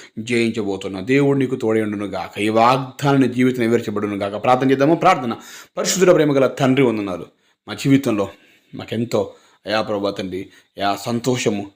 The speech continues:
అయా ఆనందము, నెమ్మది, ఆశీర్వాదాలు కావాలని ఎదురు చూస్తూ ఉంటాం. కానీ వచ్చే సమస్యలను బట్టి, ఆ యొక్క కష్టాన్ని బట్టి మేము బాధపడిపోతుంటాం. దయచేసి ఒకసారి జ్ఞాపకం చేసుకోండి. మా జీవితంలో వచ్చే ఈ హాని, ఈ కష్టాన్ని మీరు తొలగింపచేయండి.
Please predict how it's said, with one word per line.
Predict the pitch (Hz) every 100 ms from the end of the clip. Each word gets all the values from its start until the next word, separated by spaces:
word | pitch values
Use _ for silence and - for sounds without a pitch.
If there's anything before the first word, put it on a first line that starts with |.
| -
అయా | 107 104
ఆనందము, | 113 123 113 104
నెమ్మది, | 98 120 127 113
ఆశీర్వాదాలు | 107 143 - 143 127
కావాలని | 117 117
ఎదురు | 113 135
చూస్తూ | 135 - 110
ఉంటాం. | 101 95 - _ _
కానీ | 113 113 101 - -
వచ్చే | 131 151
సమస్యలను | 147 127 127 - 117
బట్టి, | 110 104 - - -
ఆ | 117
యొక్క | 113 110 104 - - _ -
కష్టాన్ని | 147 - 180 165
బట్టి | 139 135
మేము | 123 117
బాధపడిపోతుంటాం. | 113 120 113 110 110 98 95 _ _
దయచేసి | 117 120 120 117
ఒకసారి | 117 107
జ్ఞాపకం | 101 113 - 113 107
చేసుకోండి. | 104 104 104 - -
మా | 123 180
జీవితంలో | 165 165 151 147
వచ్చే | 135 135
ఈ | 120 107
హాని, | 120 143 135 117 - -
ఈ | 110
కష్టాన్ని | 135 131 156 131
మీరు | 123 113
తొలగింపచేయండి. | 147 156 175 139 131 - 113 107